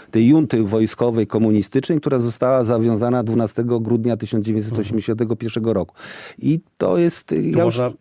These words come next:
Speaker 2: tu można by dopaść ich, czyli tych po prostu komuchów,
Speaker 1: Tak.
Speaker 2: trochę jak takiego Al Capone, tak? No nie za, bezpośrednio zabójstwa na przykład, tak? Ale jednak
Speaker 1: Ale
Speaker 2: po prostu
Speaker 1: to,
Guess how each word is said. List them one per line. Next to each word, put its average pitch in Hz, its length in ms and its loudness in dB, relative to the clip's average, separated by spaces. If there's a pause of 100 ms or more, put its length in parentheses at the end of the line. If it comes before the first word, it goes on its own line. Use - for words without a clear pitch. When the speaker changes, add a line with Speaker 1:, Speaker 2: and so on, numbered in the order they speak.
Speaker 2:
tu 110 100 -6
można 117 220 0
by 113 120 0
dopaść 101 580 -4
ich, - 180 -12
czyli 98 240 -6
tych - 160 -8
po 98 100 -6
prostu - 280 -12
komuchów, 95 280 -2
Speaker 1:
Tak. 139 100 -2
Speaker 2:
trochę 139 260 -2
jak 139 120 -4
takiego 156 380 -2
Al 151 180 2
Capone, 143 440 0
tak? 113 240 -2
No 117 80 -2
nie 131 180 2
za, 117 360 2
bezpośrednio 117 680 -2
zabójstwa 107 580 0
na 107 120 0
przykład, - 440 -6
tak? 156 260 -2
Ale 143 140 0
jednak 147 300 0
Speaker 1:
Ale 160 120 0
Speaker 2:
po 185 40 -2
prostu 185 180 -2
Speaker 1:
to, 190 180 2